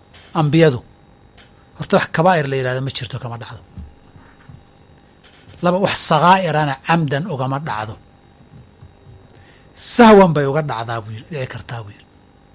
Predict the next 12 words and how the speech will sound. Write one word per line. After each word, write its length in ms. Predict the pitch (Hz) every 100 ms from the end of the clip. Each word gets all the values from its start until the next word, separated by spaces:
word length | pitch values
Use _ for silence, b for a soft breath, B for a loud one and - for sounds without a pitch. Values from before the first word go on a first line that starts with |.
| _ b b b -
Faahfaahintii 580 | - 151 170 196 220 190
kuwii 240 | - 214
xaaleeyena 520 | - 156 170 180 196
sahwantaa 600 | 156 233 196 165 143 156
waxaa 300 | 147 127 143
la 140 | 147 202
socota 460 | - 143 131 - 139
cinda 280 | 180 180 147
jamaahiirihim 840 | 143 135 131 131 226 160 127 131 - b b b b b b -
walaa 260 | 170 185 180
yuqarruuna 720 | 160 151 180 175 151 165 147
calayha. 440 | 120 131 123 101